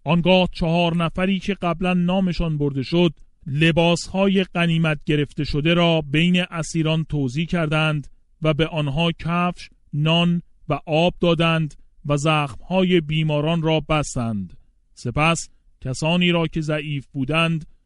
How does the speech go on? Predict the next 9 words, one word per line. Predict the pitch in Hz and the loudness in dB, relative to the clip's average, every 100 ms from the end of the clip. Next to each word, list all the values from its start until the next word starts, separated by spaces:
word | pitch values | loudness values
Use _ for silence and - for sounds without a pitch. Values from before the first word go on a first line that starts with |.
| _ | _
بر | 147 147 143 - | -2 0 -2 -2
الاغ | 135 143 175 101 | 2 4 2 0
سوار | 175 165 156 | -6 -2 -4
کرده، | 147 156 139 151 156 165 190 _ _ _ _ - | -2 -4 0 0 0 -2 -6 _ _ _ _ -6
آنها | 139 131 160 180 | -4 -2 2 2
را | 175 165 | 4 2
به | 139 143 | 0 -4
شهر | - 175 160 165 165 | 0 -2 0 -2 -2
اریحا | 160 143 143 131 151 160 170 | -2 0 0 0 0 0 0